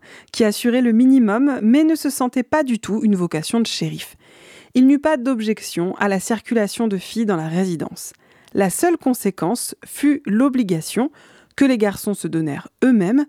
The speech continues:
de porter au minimum un pyjama ou un maillot de bain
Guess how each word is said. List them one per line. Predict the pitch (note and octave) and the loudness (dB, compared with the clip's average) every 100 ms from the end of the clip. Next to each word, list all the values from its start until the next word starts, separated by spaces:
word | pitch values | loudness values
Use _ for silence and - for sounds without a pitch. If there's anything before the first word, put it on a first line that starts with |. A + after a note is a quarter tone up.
| - - _ | -6 -20 _
de | F#3+ A#3 | -2 0
porter | B3+ - B3 - | 0 0 -2 0
au | G#3+ | 2
minimum | A#3+ C#4+ C4+ G3 G3+ - | 4 6 4 2 -2 -2
un | A#3+ B3 | -2 -2
pyjama | B3+ G3+ E3 D#3 E3+ A3 - | -2 -2 -2 -2 -2 -2 -4
ou | E3 | -4
un | D#3 | -4
maillot | E3+ G#3 F3+ | -2 0 -2
de | D3+ | -2
bain | E3 | -4